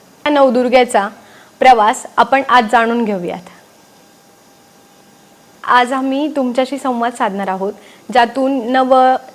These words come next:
अ, महिलांना, युवा महिलांना काही मार्गदर्शन मिळेल.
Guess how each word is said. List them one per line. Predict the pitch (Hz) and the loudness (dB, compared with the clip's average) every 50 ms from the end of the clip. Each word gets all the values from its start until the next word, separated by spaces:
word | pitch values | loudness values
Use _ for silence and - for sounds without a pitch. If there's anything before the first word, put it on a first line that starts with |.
| - - | -20 -14
अ, | - - 220 220 214 214 | -8 -6 -4 -4 -4 -4
महिलांना, | 226 233 233 233 240 233 226 226 226 226 226 226 214 208 214 208 - | -4 -4 -4 -2 -2 0 0 -2 -2 -2 -2 -2 -2 -2 -4 -4 -6
युवा | 233 233 233 240 | -4 -2 -2 -2
महिलांना | 240 240 233 220 214 214 220 220 220 220 262 - - - - - - | -2 -4 -4 -2 -2 -4 -4 -6 -6 -8 -8 -10 -14 -20 -20 -16 -4
काही | - 254 240 269 | -4 -2 0 0
मार्गदर्शन | 285 269 247 233 240 233 262 247 262 262 262 - 277 254 | 0 2 2 2 2 2 2 2 2 0 0 -4 -4 -2
मिळेल. | 247 240 226 208 185 180 190 254 | -2 -2 -4 -4 -4 -4 -4 -6